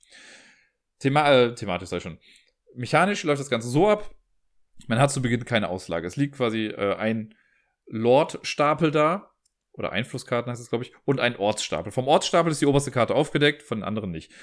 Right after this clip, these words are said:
Wenn ich jetzt am Zug bin, dann muss ich von dem, äh, Hauptkartenstapel, sag ich jetzt mal, von dem Lord-Stapel, äh, zu Beginn entweder eine, zwei oder drei Karten aufdecken. Darf ich entscheiden. Wenn ich eine Karte nehme, muss ich die Karte aber halt auch bei mir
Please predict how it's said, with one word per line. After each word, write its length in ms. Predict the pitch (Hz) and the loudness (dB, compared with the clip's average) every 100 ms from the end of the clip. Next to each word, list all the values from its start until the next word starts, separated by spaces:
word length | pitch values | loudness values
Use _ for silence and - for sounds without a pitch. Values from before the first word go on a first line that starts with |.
| - - | -20 -6
Wenn 120 | - 214 | 2 4
ich 80 | |
jetzt 120 | 185 147 | 4 2
am 100 | 131 | -4
Zug 200 | 175 - | -6 0
bin, 300 | 131 220 _ _ - _ _ | 0 -2 _ _ -20 _ _
dann 340 | 123 160 190 _ | 0 0 -4 _
muss 240 | 131 156 220 | 0 2 2
ich 260 | 202 - - | -4 -8 -8
von 400 | - 160 165 - | 0 0 0 -8
dem, 600 | 143 123 131 127 123 123 _ _ _ - | -6 2 4 4 -2 -10 _ _ _ -6
äh, 380 | 123 120 117 110 | 0 2 2 2
Hauptkartenstapel, 1160 | - 147 147 - 117 110 110 - 101 110 135 | 4 2 2 -10 -4 -4 -4 -4 0 0 -2
sag 160 | 127 123 | -2 -4
ich 60 | |
jetzt 120 | 127 - | -6 -10
mal, 80 | |
von 140 | 135 104 | -10 -8
dem 120 | 104 | -6
Lord-Stapel, 760 | 101 107 - 110 113 139 143 _ _ _ _ _ _ _ _ _ | -4 -4 -4 -4 -2 -2 -6 _ _ _ _ _ _ _ _ _
äh, 200 | 113 120 | -2 -2
zu 120 | 113 120 | -2 -6
Beginn 140 | 135 | -6
entweder 300 | 135 127 113 | 0 0 4
eine, 260 | 123 170 208 | 4 4 2
zwei 240 | - 160 | 2 2
oder 140 | 156 | 2
drei 220 | 139 127 139 | 2 4 2
Karten 440 | 127 113 - 139 | 4 2 2 -2
aufdecken. 600 | 127 117 - 92 - - - | 0 0 0 -6 -6 -10 0
Darf 140 | 117 | 0
ich 60 | 139 | 0
entscheiden. 280 | 135 98 90 | -2 -2 -4
Wenn 80 | |
ich 100 | 98 | -2
eine 180 | 135 151 | 2 2
Karte 280 | 143 123 120 | 4 2 2
nehme, 300 | 127 175 208 | 0 0 0
muss 160 | 143 139 | 0 -2
ich 80 | 139 | 0
die 120 | 139 | -2
Karte 240 | 135 123 | 2 2
aber 140 | 123 110 | 2 0
halt 100 | 117 | -2
auch 100 | 120 | -2
bei 100 | 107 | 0
mir 200 | 107 | 0